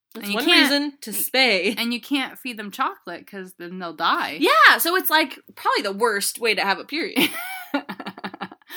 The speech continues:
Speaker 2: Periods, poops, vomits, we've got it all,
Speaker 1: We
Speaker 2: folks.
Speaker 1: have got you covered.
Speaker 2: We've got, this is a good episode to tell your friends about. <laughs> Like,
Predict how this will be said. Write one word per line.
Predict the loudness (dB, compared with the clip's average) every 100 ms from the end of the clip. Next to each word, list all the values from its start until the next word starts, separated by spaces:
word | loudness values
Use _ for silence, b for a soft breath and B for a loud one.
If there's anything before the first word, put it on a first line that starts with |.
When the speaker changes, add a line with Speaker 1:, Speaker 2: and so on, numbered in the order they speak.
| -16 -8
Speaker 2:
Periods, | 2 6 8 6 2
poops, | 0 0 4
vomits, | 8 8 6 2
we've | 4 4 6
got | 6 8
it | 10
all, | 10 10
Speaker 1:
We | 8
Speaker 2:
folks. | 6 6 2
Speaker 1:
have | -4 0
got | 2 2 -2
you | -4 -4
covered. | -2 2
Speaker 2:
We've | 4 6
got, | 8 8
this | 6 0
is | -2 -2
a | -2
good | 0 4 4
episode | 4 2 2 -2 -2
to | -6
tell | 0 0
your | 0 -2
friends | -2 -2 -2
about. | -4 -2 -2 -4 2
<laughs> |
Like, | 4 4